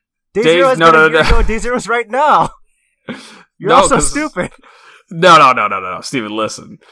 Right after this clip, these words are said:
Speaker 2: Because, um, Thursday is unprecedented, and so we're not gonna change the whole everything for this, you know, the thing that probably won't even carry over to the following year.
Speaker 1: We
Speaker 2: So
Speaker 1: have to change
Speaker 2: instead
Speaker 1: everything for one year. It's 'cause of covid. It's fine.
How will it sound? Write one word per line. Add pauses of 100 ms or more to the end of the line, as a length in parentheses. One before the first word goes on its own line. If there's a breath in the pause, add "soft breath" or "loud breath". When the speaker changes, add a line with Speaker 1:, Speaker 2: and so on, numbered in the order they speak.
(180 soft breath)
Speaker 2:
Because,
um, (440)
Thursday
is
unprecedented,
and
so
we're
not
gonna
change
the
whole
everything (240)
for
this,
you
know, (260)
the
thing
that
probably
won't
even
carry
over
to
the
following
year. (240 soft breath)
Speaker 1:
We
Speaker 2:
So
Speaker 1:
have
to
change
Speaker 2:
instead
Speaker 1:
everything
for
one
year.
It's
'cause
of
covid.
It's
fine.